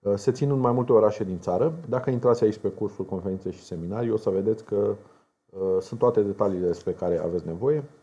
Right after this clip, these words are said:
Aveți și nouăsprezece la sută discount folosind, dacă alegeți cele două module și folosind codul de aici, uh, discountul total este de nouăsprezece la sută.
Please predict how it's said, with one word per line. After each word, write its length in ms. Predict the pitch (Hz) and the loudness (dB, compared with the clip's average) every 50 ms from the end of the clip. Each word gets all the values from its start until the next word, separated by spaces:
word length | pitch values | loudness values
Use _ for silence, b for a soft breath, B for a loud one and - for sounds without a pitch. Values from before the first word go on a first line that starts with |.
| _ _ | _ _
Aveți 280 | _ 92 95 117 120 120 | _ -12 -8 -8 -8 -8
și 160 | - - 120 | -8 -8 -6
nouăsprezece 640 | 110 113 113 113 107 107 - - 98 92 - - 92 | -4 -2 0 0 -2 -2 -4 -6 -6 -6 -6 -4 -4
la 80 | 90 | -4
sută 260 | 87 - - 104 - | -4 -4 -8 -8 -8
discount 600 | 95 87 85 - - - 95 92 87 80 73 - - _ _ _ _ _ _ _ _ _ _ _ _ | -8 -8 -10 -12 -14 -12 -8 -8 -8 -8 -10 -12 -18 _ _ _ _ _ _ _ _ _ _ _ _
folosind, 580 | - 104 101 101 95 - - 127 123 120 107 - - | 2 4 4 4 4 0 -2 -2 -2 -2 -4 -4 -2
dacă 220 | 104 107 107 - 110 | -2 -2 0 2 2
alegeți 320 | 104 113 123 120 120 113 | 2 2 2 0 -4 -4
cele 240 | - - 113 104 101 | -4 -2 0 0 0
două 320 | 95 98 107 104 101 98 | 2 2 4 4 4 4
module 680 | 92 95 92 90 87 90 95 90 85 87 98 120 156 151 - _ _ _ _ _ _ _ _ _ _ _ _ _ | 2 0 -4 -4 -4 -6 -4 -4 -2 -2 -2 -4 -6 -10 -14 _ _ _ _ _ _ _ _ _ _ _ _ _
și 140 | _ - 123 | _ -12 -2
folosind 440 | - - 117 110 104 - 127 117 - | 4 6 8 8 6 4 -2 -2 2
codul 260 | - 113 101 104 92 | 4 4 4 2 0
de 80 | 90 | 0
aici, 300 | 87 95 - - - - _ _ _ _ _ _ _ _ _ _ _ _ 95 | 0 0 -2 -4 -8 -14 _ _ _ _ _ _ _ _ _ _ _ _ -10
uh, 400 | 92 92 92 90 90 90 87 92 | -6 -4 -2 -2 -2 -2 -4 -4
discountul 500 | 104 107 104 - 123 123 123 117 - 107 | -4 -4 -4 -2 0 0 0 0 -2 -4
total 320 | - 107 - - 107 107 | -4 -2 0 0 0 0
este 200 | 104 - - 104 | 0 -2 -2 -4
de 140 | 92 92 95 | -4 -4 -4
nouăsprezece 540 | 92 95 92 87 - - 87 87 85 - 87 | -6 -6 -8 -8 -8 -8 -8 -8 -6 -6 -8
la 120 | 85 82 | -8 -8
sută. 340 | 85 - 135 123 82 80 | -8 -8 -8 -4 -4 -4